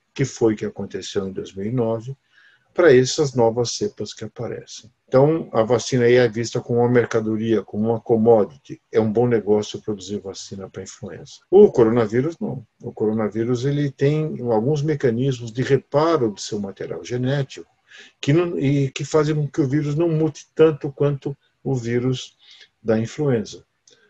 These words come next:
Tanto que, ao longo de, de, de quase, de quase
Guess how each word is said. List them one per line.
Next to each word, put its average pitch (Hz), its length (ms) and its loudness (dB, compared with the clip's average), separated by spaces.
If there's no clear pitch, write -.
Tanto 120 320 6
que, 147 300 -2
ao 110 160 4
longo 113 400 4
de, 101 400 -2
de, 98 380 -8
de 92 280 -12
quase, 107 380 0
de 98 140 -12
quase 101 500 -2